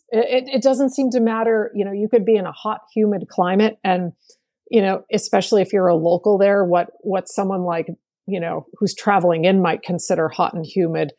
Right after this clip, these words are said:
the locals might not consider it that way, especially in the mornings or in the evenings. And so it doesn't matter almost what the climate is, people will buy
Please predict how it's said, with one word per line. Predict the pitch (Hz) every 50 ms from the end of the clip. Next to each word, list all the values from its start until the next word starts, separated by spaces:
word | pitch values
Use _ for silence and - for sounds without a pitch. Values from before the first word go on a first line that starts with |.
| _ _ _ _ _ _ _ _ _ _ - -
the | 151 202 175
locals | 175 175 190 196 - 185 165 - -
might | 170 170 - -
not | 175 175 175 208 214 -
consider | - 180 165 - - 185 - 165 160
it | 156 -
that | 170 165 160 170
way, | 170 170 165 160 165
especially | 175 - - - 185 - - 202 175
in | 170
the | 160 165
mornings | 170 170 170 170 175 180 185 190 185 196 190 170
or | 180 160 160
in | 156
the | 156 -
evenings. | - 170 175 175 180 196 196 202 202 -
And | 180 170 -
so | - - 185 175 165 160 _ _ _ _ _ _ _ _ _
it | - 240 247 262
doesn't | 285 269 269 254 226
matter | 214 196 202 202 202 202 190
almost | 185 180 180 175 175 165 - 170
what | 165 170 175 185 - -
the | 180
climate | - - - 180 160 156 160 180 180 -
is, | 190 190 190 190 185 - - _ _
people | - 202 196 - 185 175
will | 160 160
buy | 147 - 139